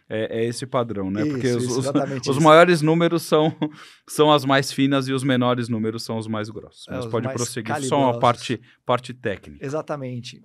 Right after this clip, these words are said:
Speaker 2: Então, a, a minha rotina de consultório pra aplicar toxina botulínica, é, eu ofereço às pacientes que têm cabelo comprido uma tiara.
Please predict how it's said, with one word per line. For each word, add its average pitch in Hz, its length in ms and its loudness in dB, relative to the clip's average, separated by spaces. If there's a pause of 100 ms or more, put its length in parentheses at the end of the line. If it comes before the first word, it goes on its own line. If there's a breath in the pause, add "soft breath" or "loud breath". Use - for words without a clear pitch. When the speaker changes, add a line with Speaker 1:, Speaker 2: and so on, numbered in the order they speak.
Speaker 2:
Então, 190 340 -8
a, 143 260 -6
a 135 40 -8
minha 147 140 -8
rotina 165 340 -10
de 147 100 -12
consultório 127 380 -10
pra 120 80 -12
aplicar 113 220 -14
toxina 117 280 -18
botulínica, 127 600 -10 (600 soft breath)
é, 127 600 -6 (280)
eu 156 160 -2
ofereço 147 480 -6
às 123 100 -14
pacientes 120 320 -14
que - 60 -20
têm 107 80 -18
cabelo 123 260 -10
comprido 123 400 -12
uma 117 140 -12
tiara. 208 420 -8